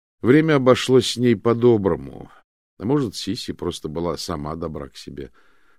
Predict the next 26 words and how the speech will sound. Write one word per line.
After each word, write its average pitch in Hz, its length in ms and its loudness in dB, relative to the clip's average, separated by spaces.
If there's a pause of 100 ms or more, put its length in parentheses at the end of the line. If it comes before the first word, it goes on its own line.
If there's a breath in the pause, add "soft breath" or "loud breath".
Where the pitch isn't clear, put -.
(140)
Учитывая 113 500 -2
все 104 200 -2
обстоятельства, 98 840 -4
наверное, 82 680 -6
заслуженно. - 720 -18 (840)
Сиси 160 280 2
посмотрела 127 600 2
на 117 120 0
Мэдди, 127 320 0
и 120 40 4
в 107 80 0
глазах 107 460 0
у - 20 -4
неё 107 240 -2
появилось 104 560 0
что-то - 400 -4
вроде 92 340 -2
блеска 95 580 -2
узнавания. 98 1000 -8 (460)
Почему-то. - 760 -8 (800)
Ведь 90 180 -4
до 82 140 0
сих - 220 -6
пор 90 180 -4
они 80 200 -4
никогда 82 640 -6